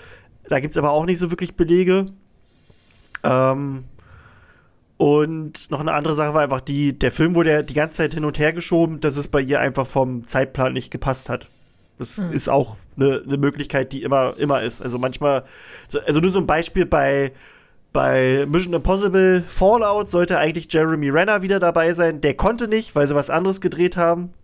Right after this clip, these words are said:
Speaker 1: Und deswegen ist es dann Henry Cavill geworden. Also der, so, deswegen haben sie seine Figur einfach, die ist einfach nicht mehr aufgetaucht. Und, und so eine, so eine ähnlichen Sachen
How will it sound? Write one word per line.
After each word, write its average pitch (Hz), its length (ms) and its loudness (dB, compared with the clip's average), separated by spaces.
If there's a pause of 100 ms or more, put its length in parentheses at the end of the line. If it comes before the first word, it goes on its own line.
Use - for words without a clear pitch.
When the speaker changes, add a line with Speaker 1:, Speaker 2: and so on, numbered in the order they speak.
(140)
Speaker 1:
Und 143 240 0
deswegen 147 380 -2
ist 135 120 -6
es 139 120 -6
dann 135 120 0
Henry 135 300 -2
Cavill 131 280 0
geworden. 113 460 -6 (140)
Also 117 180 -8
der, 113 380 -8 (760)
so, 113 240 -8 (100)
deswegen 113 280 -6
haben 117 100 -6
sie 117 100 -10
seine 120 280 -4
Figur 131 360 -2
einfach, - 360 -2
die 135 160 -4
ist 151 100 -2
einfach 147 180 2
nicht 139 120 -8
mehr 139 100 0
aufgetaucht. 117 560 -2
Und, 120 160 -6
und 127 140 -6
so 147 80 0
eine, 127 280 0
so 117 80 -4
eine 120 120 -4
ähnlichen 123 300 -6
Sachen 113 400 -6